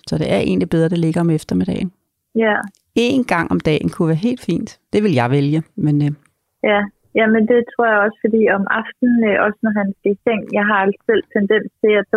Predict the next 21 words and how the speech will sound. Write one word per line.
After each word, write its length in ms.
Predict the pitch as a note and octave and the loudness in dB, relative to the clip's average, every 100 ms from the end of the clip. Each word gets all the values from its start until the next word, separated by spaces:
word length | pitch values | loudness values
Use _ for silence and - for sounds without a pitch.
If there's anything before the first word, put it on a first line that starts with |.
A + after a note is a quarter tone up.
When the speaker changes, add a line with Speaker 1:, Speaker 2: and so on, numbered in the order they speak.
| G#3 | 0
Speaker 2:
bliver 160 | G#3+ G3+ A3+ | 0 2 0
alt, 160 | - _ - - | -2 _ -10 -2
øh, 420 | F#3+ F3 E3+ E3 D#3 F#3 | 0 2 2 2 2 2
negativt 460 | F#3+ G#3 - G#3 F#3 F#3+ | 0 -2 -2 -2 0 -2
og 40 | - | -2
sort, 300 | F#3 F3+ F#3+ | 0 2 0
Speaker 1:
Ja. 60 | - | 0
Speaker 2:
og 80 | F3 E3 E3+ | 0 0 -2
man 80 | F3 | -4
kan 80 | G3 - | -6 -4
komme 140 | F#3 F#3+ | 0 2
ned 80 | G3 | 2
i 40 | F#3 | 0
et 60 | - - G#3+ | -2 -4 -2
ordentligt 240 | G3+ F#3+ G3 | 0 0 2
hul 120 | F#3 G3+ | 2 2
der. 120 | F3+ F2+ - | 0 -2 -2
Så, 60 | F#3+ | -2
Speaker 1:
Mm. 180 | D#3 E3+ - _ _ - | -2 -6 -12 _ _ -6
Speaker 2:
så 40 | G3+ | -4
den 60 | G#3+ | -2